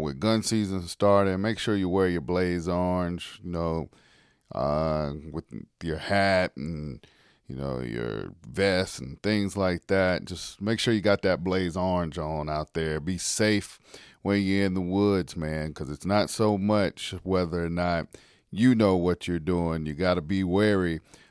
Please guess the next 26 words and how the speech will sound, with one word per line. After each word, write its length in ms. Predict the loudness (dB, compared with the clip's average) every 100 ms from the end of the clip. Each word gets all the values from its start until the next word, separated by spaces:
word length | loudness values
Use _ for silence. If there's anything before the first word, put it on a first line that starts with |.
| -4
of 140 | -2
the 140 | 0 2
other 220 | 2 2
guy 320 | 2 2 2
and 100 | 0
the 80 | -2
other 140 | -2
gal 520 | 0 2 4 4 2 -4 -20 -10
out 300 | -4 -2 -2
there. 360 | -4 -4 -4 -6
So, 440 | -10 -8 -8 -8 -12 -14
like 140 | -10 -8
I 40 |
said, 340 | -4 -2 -2 2
gun 200 | 2 2
season 500 | 2 2 0 -6 -14 -20 -20 -20 _
starting, 880 | -10 4 8 8 4 -2 -4 -6 -14 -6
uh, 680 | -2 0 0 0 -2 -2 -6 -10 -20 _
this 160 | -8 -6
past 360 | 0 2 2
weekend 420 | 0 -2 0 -2 -2
in 80 |
some 300 | -2 0 0
places, 480 | 0 0 0 -2 -8
this 160 | -8 -6
weekend 680 | -4 -2 -2 0 0 -2